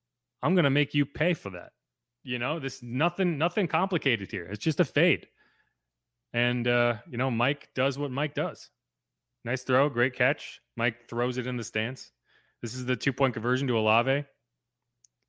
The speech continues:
And so on that drive, you started with Juwan up the sideline. Then you hit Alvin for fifteen yards and a little check down. You hit Jarvis up the seam down to the four-yard line. You hit Mike Thomas on a fade for a touchdown. And then you hit Chris Olave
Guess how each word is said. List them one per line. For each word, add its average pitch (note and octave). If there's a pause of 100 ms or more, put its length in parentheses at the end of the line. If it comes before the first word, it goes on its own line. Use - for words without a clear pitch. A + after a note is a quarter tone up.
(280)
And B2+
so C#3+ (100)
on D3
that G3+
drive, D3 (800)
you A#2
started D3
with D3
Juwan C3+
up B2
the -
sideline. C#3 (460)
Then C3
you B2
hit C3
Alvin C#3+
for C#3
fifteen C#3+
yards C3
and A#2+
a -
little B2
check -
down. B2+ (460)
You A#2
hit A2
Jarvis C#3
up C#3+
the C3
seam C#3+
down B2+
to B2+
the A#2+
four-yard B2+
line. C3 (360)
You B2
hit D3
Mike C#3
Thomas C#3
on C#3+
a B2+
fade C#3+
for C3
a A#2+
touchdown. D#3+ (200)
And C3
then D3
you C#3+
hit D3
Chris D3
Olave A#2+